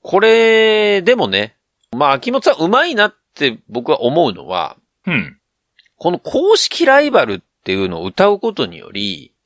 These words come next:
Speaker 2: うん。
Speaker 1: やっぱり乃木坂フォーティーシックスというものを、
Speaker 2: うんうん。
Speaker 1: あの、ウェブで検索した時にですね、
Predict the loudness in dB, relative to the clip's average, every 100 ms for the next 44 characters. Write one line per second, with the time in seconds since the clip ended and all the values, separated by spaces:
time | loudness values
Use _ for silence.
0 | -8 -8 -8 -16 _ _ -6 -4 0 0
1 | 0 -2 0 -2 0 0 0 -2 -4 -8
2 | -8 -10 -6 -6 -4 -4 -4 -4 -6 -8
3 | -8 -4 -2 0 -2 -8 -16 -8 -8 -6
4 | -4 -4 -4 -4 -2 0 -2 -2 -2 -2
5 | -2 -4 -2 -2 -2 -6 -8 -12 -10 -8
6 | -8 -12